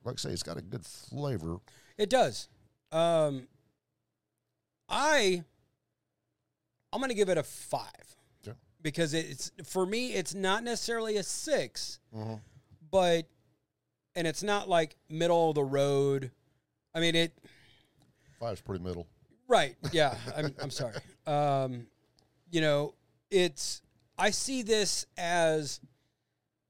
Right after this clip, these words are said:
Speaker 2: rocks glass.
Speaker 1: Mm-hmm.
Speaker 2: Got the fireplace on.
Speaker 1: Mm-hmm.
Speaker 2: Got some,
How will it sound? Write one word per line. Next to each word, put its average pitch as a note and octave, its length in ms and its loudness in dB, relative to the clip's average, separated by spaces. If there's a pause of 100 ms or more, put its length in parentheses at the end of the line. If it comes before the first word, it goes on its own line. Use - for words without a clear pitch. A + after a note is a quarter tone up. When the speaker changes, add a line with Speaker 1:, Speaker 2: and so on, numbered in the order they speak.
(3250)
Speaker 2:
rocks D#3 260 0
glass. E3 440 2 (260)
Speaker 1:
Mm-hmm. A2+ 120 -12 (1500)
Speaker 2:
Got C3 100 -6
the - 60 -18
fireplace D3 420 -2
on. D3+ 260 -4 (220)
Speaker 1:
Mm-hmm. G#2 120 -14 (960)
Speaker 2:
Got C3+ 280 -2
some, B2+ 460 -6